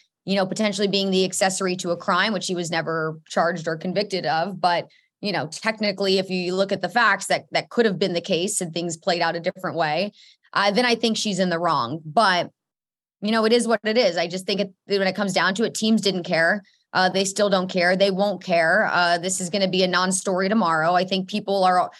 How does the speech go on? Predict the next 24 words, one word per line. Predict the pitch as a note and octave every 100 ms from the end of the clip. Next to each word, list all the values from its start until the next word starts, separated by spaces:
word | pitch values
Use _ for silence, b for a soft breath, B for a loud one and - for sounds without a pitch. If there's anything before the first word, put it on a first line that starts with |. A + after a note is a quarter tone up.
| B
you | C#4
know | D4
what, | B3 A#3+
is, | B3 A#3+ -
the | A3+ A#3
thing | C4
is, | A#3+
people | C4+ A3+
are | G3+
always | G3 G3+ F#3+ G3
looking | G3 G3
to |
be | F3+
mad | F3 E3 E3
about | D#3 D3+
something. | E3 D3 C#3 D#3+
So | F3 D3+
it's | D3+ G3
not | F3
surprising | F#3 F3+ D#3+ E3 D#3+
that | D#3+ D#3
they | E3+
would | E3 D#3+
find | E3 D#3+ D#3+